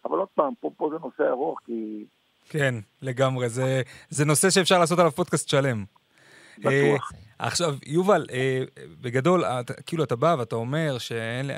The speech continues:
Speaker 2: אתה, אתה מקבל, אה, אתה מקבל את זה שאתה יושב בבית והכל בסדר ואין לך בעיה עם זה, אבל עם היד על הלב ככה, אתה מתגעגע, אתה מתגעגע לאמן? איפה? בוא, בוא נגיד, אם אני עכשיו מדבר, אם, אם נחזור ליובל, אה, נעים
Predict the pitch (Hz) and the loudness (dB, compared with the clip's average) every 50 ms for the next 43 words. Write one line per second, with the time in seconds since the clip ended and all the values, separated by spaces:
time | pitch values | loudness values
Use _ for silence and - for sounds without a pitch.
0 | 117 117 110 - 120 110 113 110 - 117 117 110 - 117 117 123 143 143 139 135 | -8 -10 -10 -8 -8 -8 -8 -8 -8 -10 -10 -8 -8 -6 -4 -2 -2 -2 -2 -4
1 | 135 135 131 131 123 123 120 120 117 - 127 113 - 123 120 135 139 131 123 131 | -4 -4 -4 -4 -4 -2 -2 -4 -4 -6 -8 -8 -8 -6 -6 -4 -4 -4 -6 -8
2 | 120 135 117 - 120 117 117 117 117 113 - - 127 120 120 120 147 151 135 113 | -8 -8 -8 -6 -6 -4 -4 -4 -6 -6 -8 -8 -8 -6 -2 0 0 0 0 -2
3 | 117 113 - 131 139 131 120 110 - - 151 160 151 160 151 127 120 131 135 131 | -2 -2 0 -2 -2 -2 -2 -4 -2 0 0 2 2 0 0 0 0 -2 -2 -2
4 | - 135 120 117 117 120 127 139 156 170 156 139 208 214 208 _ - - - _ | -4 -4 -4 -2 -2 0 0 0 0 -2 -2 -2 -4 -6 -6 _ -18 -20 -20 _
5 | _ _ _ _ - 127 117 135 143 151 175 185 202 190 202 185 180 175 170 156 | _ _ _ _ -8 -2 0 0 2 4 4 4 4 4 6 6 6 6 6 4
6 | 123 - 139 - - 117 - 120 117 113 110 123 120 120 120 123 160 190 208 214 | 2 0 -4 -4 -4 -4 -4 -4 -4 -2 0 0 2 2 2 2 2 2 4 2
7 | 196 175 - 123 117 117 110 117 123 117 120 127 160 175 180 185 185 185 190 196 | 2 0 -4 -6 -6 -6 -4 -2 -2 -2 0 2 2 2 4 2 2 2 0 -2
8 | 196 196 185 - _ _ _ _ _ _ - 185 208 - - 226 220 175 160 220 | -4 -4 -8 -10 _ _ _ _ _ _ -4 -2 -2 0 2 2 4 6 6 6
9 | 220 196 233 233 233 214 226 214 240 240 240 233 226 208 - - 214 196 202 185 | 6 6 6 4 4 0 0 0 0 0 2 2 2 4 4 4 4 4 4 4
10 | 185 175 185 185 180 151 117 165 190 202 196 - - 185 190 190 - 170 185 185 | 4 4 4 2 2 0 -2 -2 -2 -4 -4 -4 -2 0 0 0 0 2 2 4
11 | 175 170 165 170 160 151 170 165 156 151 147 143 139 139 151 160 156 156 147 | 4 4 4 4 4 4 2 2 4 2 2 2 2 0 0 0 0 0 -2